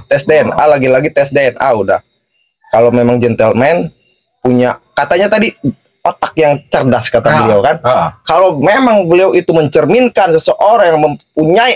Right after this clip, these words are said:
Speaker 1: otak yang cerdas,
Speaker 2: Hmm.
Speaker 1: maka lawan, bantah tesisnya Kiai Iman.
Speaker 2: Ah,
Speaker 1: Kan
Speaker 2: satu
Speaker 1: gitu kan?
Speaker 2: itu.
Speaker 1: Iya.
Speaker 2: Satu ya. Keduanya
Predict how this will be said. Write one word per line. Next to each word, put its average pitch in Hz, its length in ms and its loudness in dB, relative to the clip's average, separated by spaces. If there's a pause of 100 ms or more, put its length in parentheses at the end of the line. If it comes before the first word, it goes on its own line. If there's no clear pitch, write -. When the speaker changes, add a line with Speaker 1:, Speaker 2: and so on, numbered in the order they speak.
(160)
Speaker 1:
otak - 280 -2
yang 170 280 0
cerdas, 135 840 -2
Speaker 2:
Hmm. 110 340 -4
Speaker 1:
maka - 300 -2 (220)
lawan, 226 580 0
bantah 196 640 -2
tesisnya 160 360 -2
Kiai 151 220 -2
Iman. 107 220 0 (100)
Speaker 2:
Ah, 101 300 -2
Speaker 1:
Kan - 160 0
Speaker 2:
satu 202 60 0
Speaker 1:
gitu 151 120 0
kan? 131 160 2 (160)
Speaker 2:
itu. 87 300 -8 (600)
Speaker 1:
Iya. 127 240 2
Speaker 2:
Satu 135 160 0
ya. 143 220 0 (240)
Keduanya 127 600 0